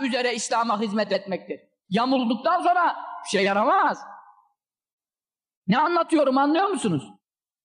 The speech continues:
Eğer itikadın düzgünse,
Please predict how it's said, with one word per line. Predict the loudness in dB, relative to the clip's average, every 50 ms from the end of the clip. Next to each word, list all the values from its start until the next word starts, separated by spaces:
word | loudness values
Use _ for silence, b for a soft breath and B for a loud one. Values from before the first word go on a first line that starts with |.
| _ _ _ _ _ _ _ _ _ _ _ _ _ _ _ _ -4
Eğer | 0 0 2 2 0
itikadın | 2 2 0 2 0 0 0 2 2 2 0 0 0 0 2 2
düzgünse, | 2 2 2 2 0 0 0 0 0